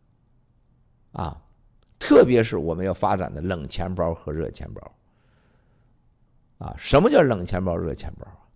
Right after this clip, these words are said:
是吧？冷钱包就是把你的钱存到这个一个硬体里边儿，不在网上挂着，在兜里拿着，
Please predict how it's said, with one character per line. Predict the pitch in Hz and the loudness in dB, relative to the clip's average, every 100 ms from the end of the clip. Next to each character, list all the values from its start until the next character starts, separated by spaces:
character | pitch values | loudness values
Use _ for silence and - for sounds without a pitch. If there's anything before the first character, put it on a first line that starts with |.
| _ _ | _ _
是 | - | -16
吧？ | - | -12
冷 | - 120 104 | 0 0 2
钱 | 85 143 | 0 2
包 | 170 | 4
就 | 165 156 | 2 0
是 | 107 | -4
把 | - 123 | -2 -2
你 | 151 78 | -4 -6
的 | 98 101 107 _ | -6 -6 -8 _
钱 | - - 92 113 | -8 -4 -4 -6
存 | - 92 | -8 -4
到 | 113 | -4
这 | 110 151 | -4 -2
个 | 113 92 - | -2 -4 -6
一 | - 110 | -8 -4
个 | 117 | -2
硬 | - 175 175 | -2 0 0
体 | 104 95 | -2 -6
里 | 78 | -6
边 | 69 | -10
儿， | - _ _ _ - | -14 _ _ _ 0
不 | 135 | 4
在 | 160 | 4
网 | 120 - - | 4 -2 -6
上 | 87 | -6
挂 | 135 92 | -4 -4
着， | 64 | -4
在 | - 120 | -6 -4
兜 | 113 131 | -2 -4
里 | 90 - | -4 -12
拿 | 71 53 | -14 -12
着， | 78 | -14